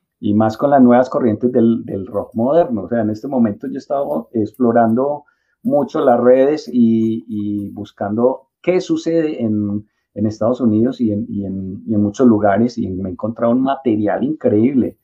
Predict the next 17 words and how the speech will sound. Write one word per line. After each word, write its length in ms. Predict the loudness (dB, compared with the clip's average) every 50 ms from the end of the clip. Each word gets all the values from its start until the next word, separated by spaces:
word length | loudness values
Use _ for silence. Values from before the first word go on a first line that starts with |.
| _
O 40 | _
sea, 320 | 0 2 2 4 4 4 2
el, 300 | 0 -2 -2 -6 -8 _ _ _ _ _ _
es 120 | 0 2
la 100 | 4 4
respuesta 560 | 4 4 2 4 4 4 4 4 2 4 4
de, 220 | 6 6 6 6 4
de 240 | 4 4 2 4 4
hacia 320 | 2 0 0 2 2 2
dónde 340 | 4 2 2 2 2 2 2
va 320 | 4 4 4 4 2 0 0
el 180 | -4 -4 -2 -2
metal 420 | -2 -4 -4 -2 -2 0 0 0
realmente 600 | 0 0 0 0 0 0 0 -2 -2 -2 -6 -8 -6
o 140 | -4 -4 -4
el 60 | -4
rock, 320 | -2 -2 -2 -4 -4 -8